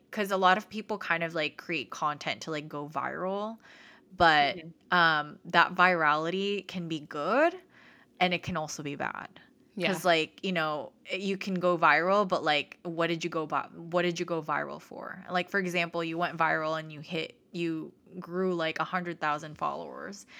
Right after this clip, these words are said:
Speaker 1: You don't even know who those hundred thousand followers are. Are they actually the right audience?
Speaker 2: Right.
Speaker 1: And that can
Speaker 2: Yeah.
Speaker 1: translate so well with brand partnerships. And then if you expand your,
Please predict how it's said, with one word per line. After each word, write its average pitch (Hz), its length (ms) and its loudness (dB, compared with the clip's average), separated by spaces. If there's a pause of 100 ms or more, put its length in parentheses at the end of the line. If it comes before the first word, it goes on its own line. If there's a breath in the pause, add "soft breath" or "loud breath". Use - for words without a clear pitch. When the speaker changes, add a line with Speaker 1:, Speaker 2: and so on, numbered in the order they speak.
(260 loud breath)
Speaker 1:
You 196 100 0
don't 208 180 6
even 196 200 -2
know 185 160 6
who 196 160 -2
those 165 180 -4
hundred 180 360 -2
thousand 165 360 -2
followers 151 480 -4
are. 175 480 0
Are 175 160 4
they 165 340 2
actually 156 580 -2
the 151 140 -6
right 143 280 -2
audience? - 800 -14 (140)
Speaker 2:
Right. 160 280 2
Speaker 1:
And 185 140 4
that 208 160 12
can 202 120 -2
Speaker 2:
Yeah. 151 140 -2
Speaker 1:
translate 180 680 0 (400)
so - 380 2
well 165 440 6
with 147 520 -6 (360)
brand 170 440 0
partnerships. 156 720 -2
And 156 140 -8
then 151 140 -8
if - 160 -12
you 156 260 -8
expand 165 580 -6
your, 147 280 -6